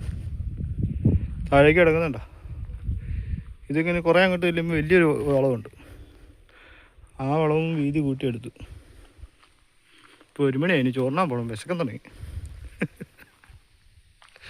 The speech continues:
എ സി കാത്തിരിക്കുന്നതുകൊണ്ട് വലിയ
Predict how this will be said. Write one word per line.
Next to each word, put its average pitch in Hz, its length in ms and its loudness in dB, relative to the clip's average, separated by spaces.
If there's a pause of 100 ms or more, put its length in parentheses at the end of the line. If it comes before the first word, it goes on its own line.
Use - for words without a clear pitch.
(1160)
എ - 100 -4
സി 190 140 -6
കാത്തിരിക്കുന്നതുകൊണ്ട് 214 640 -6
വലിയ 196 220 -4